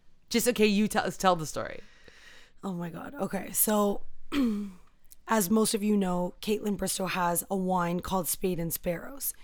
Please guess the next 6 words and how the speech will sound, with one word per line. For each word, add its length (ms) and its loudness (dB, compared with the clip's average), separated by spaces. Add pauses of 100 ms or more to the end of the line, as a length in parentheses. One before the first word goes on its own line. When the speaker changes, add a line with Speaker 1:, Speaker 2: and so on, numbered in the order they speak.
(380)
Speaker 2:
And 360 0
<coughs> 220 0
Caitlin's, 540 2 (600)
Caitlin's 560 2
manager, 840 2 (640)
Cleo, 640 0